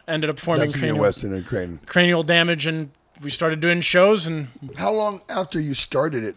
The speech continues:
Speaker 2: at, uh, Costa did you do shows?
Speaker 1: Uh, Cranial Damage, we, me and Weston actually were in a band for about a year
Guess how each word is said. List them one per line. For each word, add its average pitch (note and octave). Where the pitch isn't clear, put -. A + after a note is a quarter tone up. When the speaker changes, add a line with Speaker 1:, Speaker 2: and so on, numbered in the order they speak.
Speaker 2:
at, A#2
uh, F#2+
Costa -
did F2+
you F2+
do F2
shows? F2
Speaker 1:
Uh, D#3
Cranial A#3+
Damage, G3
we, F#3+
me F3+
and E3+
Weston D#3
actually D3+
were D3
in D3
a D3
band E3+
for -
about D3+
a D3
year C#3+